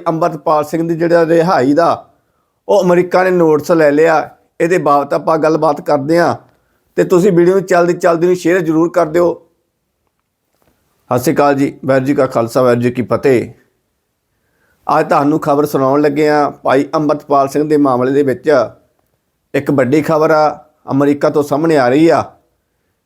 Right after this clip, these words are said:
ਕਹਿੰਦੇ ਕਿ ਅਮਰੀਕਾ ਵਿੱਚ ਜਿਹੜਾ ਮੁੱਦਾ ਗਾ ਹੁਣ ਭਾਈ ਅੰਮ੍ਰਿਤਪਾਲ ਸਿੰਘ ਦਾ ਗੂੰਜਣ ਲੱਗ ਪਿਆ। ਹੁਣ ਅਮਰੀਕਾ ਦੀ ਜਿਹੜੀ ਐਂਟਰੀ ਆ ਉਹ ਪੰਜਾਬ ਦੇ ਵਿੱਚ ਹੋ ਚੁੱਕੀ ਆ,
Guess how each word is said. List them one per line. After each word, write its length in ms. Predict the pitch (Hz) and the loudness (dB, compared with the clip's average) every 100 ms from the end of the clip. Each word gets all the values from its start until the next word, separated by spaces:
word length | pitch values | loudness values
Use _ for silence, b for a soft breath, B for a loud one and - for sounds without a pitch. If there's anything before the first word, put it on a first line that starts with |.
| _ | _
ਕਹਿੰਦੇ 240 | 151 160 165 | -2 0 0
ਕਿ 460 | 175 175 175 - - | 2 2 2 -2 -4
ਅਮਰੀਕਾ 520 | 139 135 135 135 135 156 | 0 2 2 0 0 0
ਵਿੱਚ 240 | 151 147 | 0 -2
ਜਿਹੜਾ 360 | 151 156 156 147 | -2 2 2 2
ਮੁੱਦਾ 420 | 147 131 113 143 | 0 -2 0 0
ਗਾ 160 | 147 135 | 2 0
ਹੁਣ 180 | 139 139 | -2 -4
ਭਾਈ 340 | 165 127 135 - | -2 0 -2 -4
ਅੰਮ੍ਰਿਤਪਾਲ 640 | 151 151 147 - 139 131 | -4 -4 -4 -2 0 0
ਸਿੰਘ 180 | 131 147 | 0 -2
ਦਾ 120 | 151 | 0
ਗੂੰਜਣ 340 | 139 127 123 131 | 0 -2 -2 -2
ਲੱਗ 180 | 123 120 | -2 -2
ਪਿਆ। 260 | 147 147 123 - _ _ _ _ _ _ _ - | 0 2 2 -4 _ _ _ _ _ _ _ -4
ਹੁਣ 200 | 151 180 | 0 0
ਅਮਰੀਕਾ 440 | 160 151 151 147 160 | 2 2 0 0 0
ਦੀ 120 | 160 | 0
ਜਿਹੜੀ 280 | 160 170 170 | 0 0 0
ਐਂਟਰੀ 380 | 151 135 165 156 | -2 -2 0 2
ਆ 320 | 156 143 131 - _ _ _ _ _ _ _ _ _ _ _ _ _ _ _ - | 2 2 -2 -10 _ _ _ _ _ _ _ _ _ _ _ _ _ _ _ -4
ਉਹ 120 | 160 | -2
ਪੰਜਾਬ 640 | 147 - 143 139 139 156 156 | 0 0 2 2 2 0 0
ਦੇ 100 | 160 | 0
ਵਿੱਚ 260 | 143 143 | -2 -2
ਹੋ 300 | 151 147 120 135 | -2 0 -2 -4
ਚੁੱਕੀ 380 | 147 147 160 | -6 -4 0
ਆ, 240 | 156 139 | 2 2